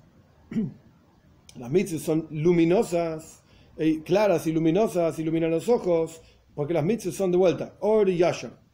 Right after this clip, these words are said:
luz recta. Pero las mitzvot de un Baal Tshuva, de una persona que tra-, que transgredió y ahora retornó al camino de la Torá,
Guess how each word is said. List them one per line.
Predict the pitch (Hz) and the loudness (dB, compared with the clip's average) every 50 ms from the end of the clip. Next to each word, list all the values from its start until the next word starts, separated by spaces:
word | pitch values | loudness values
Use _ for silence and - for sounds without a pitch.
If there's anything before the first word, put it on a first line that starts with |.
| _ | _
luz | 165 156 208 233 226 202 180 - - - | -4 -2 0 0 0 0 -2 -4 -10 -12
recta. | 143 151 175 165 - 156 - 123 - | -4 -2 0 0 0 -2 -8 -14 -6
Pero | - 147 135 127 | -2 -2 -2 -2
las | 123 117 110 | -4 -6 -4
mitzvot | 131 180 226 - 220 - - 160 143 | -2 0 0 0 0 -4 -8 -6 -4
de | 160 160 | -4 -4
un | 160 151 | -2 -2
Baal | 165 160 160 | -4 -4 -4
Tshuva, | 151 - - 226 247 220 185 170 165 165 160 160 160 160 - _ _ _ _ _ _ | -6 -4 -4 -2 0 0 0 0 0 0 -4 -6 -10 -12 -16 _ _ _ _ _ _
de | - 165 | -4 -4
una | 160 143 | -2 -2
persona | 160 156 143 165 170 170 147 | -4 -6 -6 -4 -4 -4 -4
que | 160 160 156 | -6 -6 -6
tra-, | - 165 165 160 156 156 - - 143 - | -4 -4 -2 -2 -4 -6 -10 -14 -10 -6
que | - 160 160 160 - - | -4 -4 -4 -6 -8 -12
transgredió | - 160 160 160 135 156 160 160 151 160 185 160 123 - - - - _ _ _ _ | -8 -4 -4 -4 -2 -2 -2 -2 0 2 2 2 0 0 -6 -14 -20 _ _ _ _
y | 214 226 233 220 | 2 2 4 4
ahora | 220 226 226 214 208 180 | 4 4 4 2 2 2
retornó | 160 151 156 - 160 156 160 | 0 -2 -2 -2 -4 -2 -2
al | 165 160 | -2 -4
camino | 143 160 165 165 165 160 | -4 -2 -2 -2 0 0
de | 160 | 0
la | 160 160 156 | -2 -2 -2
Torá, | 165 160 202 233 214 180 165 165 165 165 160 - | 0 0 2 2 2 2 2 2 0 -2 -4 -8